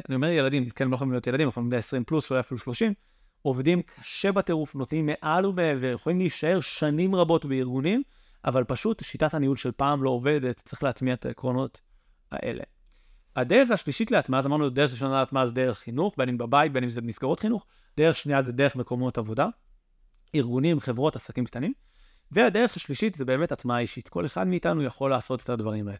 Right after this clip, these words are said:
כל אחד מאיתנו יכול, אחד ה-, אה, נקרא לזה, ה-, אה, פרוטוקולים המאוד מאוד מאוד מפורסמים שעליהם חוקרים פסיכולוגיה חיובית, זה איזשהו פרוטוקול מדיטציה של שמונה שבועות, פעם בשבוע, שלוש שעות,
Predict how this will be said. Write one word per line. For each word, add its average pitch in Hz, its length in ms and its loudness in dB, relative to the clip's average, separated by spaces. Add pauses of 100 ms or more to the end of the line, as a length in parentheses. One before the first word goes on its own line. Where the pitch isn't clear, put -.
כל - 180 2
אחד 160 160 2
מאיתנו 160 300 0
יכול, 151 340 -2 (420)
אחד 143 200 2
ה-, 127 240 2 (420)
אה, 117 240 2 (960)
נקרא 127 260 2
לזה, 123 280 2
ה-, 110 240 0
אה, 110 240 -4 (920)
פרוטוקולים 156 580 2
המאוד 147 500 2
מאוד 151 220 2
מאוד 147 180 0
מפורסמים 135 640 -2 (360)
שעליהם 127 380 0
חוקרים 127 320 -2
פסיכולוגיה 127 380 -2
חיובית, 127 360 0 (260)
זה 139 60 2
איזשהו 147 220 -2
פרוטוקול 135 440 0
מדיטציה 160 640 0 (220)
של 123 200 -8
שמונה 165 380 -2
שבועות, 139 600 -2 (100)
פעם 160 240 2
בשבוע, 131 440 -2
שלוש 123 380 -2
שעות, 151 340 2